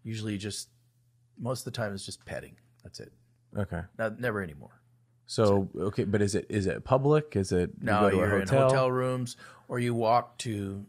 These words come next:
Speaker 1: known sites where people have this problem, um, hang out.
Speaker 2: And you do what?
Speaker 1: Like a park in San Francisco.
Speaker 2: Okay, so, but you're doing, you're doing what
Speaker 1: You'd
Speaker 2: in the park?
Speaker 1: pretend. You'd walk down,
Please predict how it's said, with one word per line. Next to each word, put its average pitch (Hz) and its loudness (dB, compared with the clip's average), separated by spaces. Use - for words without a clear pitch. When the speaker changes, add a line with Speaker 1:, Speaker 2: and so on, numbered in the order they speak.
Speaker 1:
known 110 -2
sites - -4
where 90 -8
people 107 -8
have 98 -6
this 107 -6
problem, 90 -8
um, 85 -14
hang 78 -12
out. - -18
Speaker 2:
And 98 0
you 95 2
do 90 0
what? 85 -2
Speaker 1:
Like - -10
a - -16
park - -8
in 80 -14
San - -12
Francisco. - -18
Speaker 2:
Okay, 92 2
so, 104 2
but 98 0
you're 101 2
doing, 98 2
you're 98 2
doing 92 2
what 104 2
Speaker 1:
You'd 101 -4
Speaker 2:
in 90 -2
the 87 0
park? 85 0
Speaker 1:
pretend. 73 -8
You'd 107 -8
walk 107 0
down, 110 0